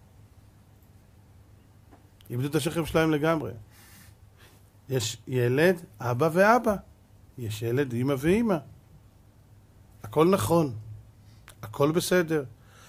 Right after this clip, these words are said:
מחנכים לזה, מגדלים לזה, מטפחים לזה,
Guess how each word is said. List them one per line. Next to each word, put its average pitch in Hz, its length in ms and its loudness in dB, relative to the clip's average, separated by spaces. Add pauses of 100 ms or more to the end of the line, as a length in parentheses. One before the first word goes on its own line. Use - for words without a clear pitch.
(140)
מחנכים 139 600 2
לזה, 165 360 2 (340)
מגדלים 120 560 0
לזה, 165 360 2 (300)
מטפחים 151 540 4
לזה, 170 300 4